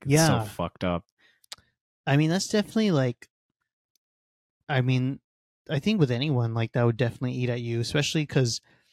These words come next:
Speaker 2: like, how you were describing him, like, he always tries to do right, and he always
Speaker 1: Mm-hmm.
Speaker 2: is trying to be morally good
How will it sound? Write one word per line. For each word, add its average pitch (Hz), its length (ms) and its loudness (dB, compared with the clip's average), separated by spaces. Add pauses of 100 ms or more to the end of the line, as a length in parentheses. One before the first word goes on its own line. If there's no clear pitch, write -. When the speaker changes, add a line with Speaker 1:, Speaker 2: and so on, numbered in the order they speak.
(240)
Speaker 2:
like, 123 160 -2
how 131 100 -2
you 127 160 2
were 127 80 2
describing 120 540 -2
him, 135 240 -4
like, 123 200 -4
he 127 440 -2 (220)
always 131 360 2
tries 131 320 0
to 127 80 -4
do 120 180 2
right, 117 360 0 (800)
and 143 160 0
he 131 100 4
always 120 220 6
Speaker 1:
Mm-hmm. 87 320 -4 (300)
Speaker 2:
is 127 160 2
trying 120 440 -2 (140)
to 120 500 2 (420)
be 123 340 4
morally 131 500 2
good 127 340 -2